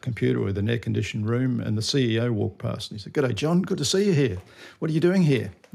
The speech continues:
So, "We're working out where we're gonna put the computer." Absolute blank look came over his face. "The computer?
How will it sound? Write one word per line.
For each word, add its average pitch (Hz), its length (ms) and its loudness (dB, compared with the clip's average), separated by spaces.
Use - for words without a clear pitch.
So, 120 200 0
"We're 127 180 4
working 143 280 2
out 120 100 2
where 127 160 4
we're 120 80 2
gonna 120 140 0
put - 180 -6
the 117 80 -4
computer." 131 540 0
Absolute 131 560 -2
blank 143 500 2
look 156 320 -2
came 123 220 0
over 110 260 -2
his 104 140 -6
face. 113 420 -8
"The - 80 0
computer? 254 580 0